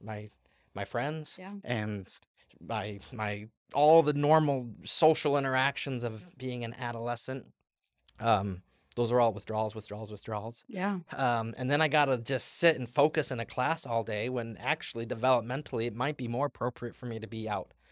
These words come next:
Speaker 1: running and exercising
Speaker 2: Mm.
Speaker 1: or doing these, uh, creativity, all these other outlets that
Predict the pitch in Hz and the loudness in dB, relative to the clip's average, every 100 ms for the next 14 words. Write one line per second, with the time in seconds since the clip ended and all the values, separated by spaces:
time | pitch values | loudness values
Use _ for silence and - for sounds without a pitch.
0 | _ _ 95 127 143 135 - 98 117 - | _ _ -6 -4 -6 -10 -12 -10 -10 -10
1 | 123 135 127 131 127 123 104 101 - - | -8 -4 -2 -2 -4 -2 -2 -4 -6 -18
2 | - - 135 131 123 110 120 - - 139 | -8 -2 0 0 -2 -2 -4 -4 -6 -2
3 | 113 104 - 180 160 143 117 131 131 120 | 0 -2 0 2 4 4 4 4 4 0
4 | 120 110 131 151 147 151 139 - 110 | 0 -2 4 4 4 0 -2 -6 -8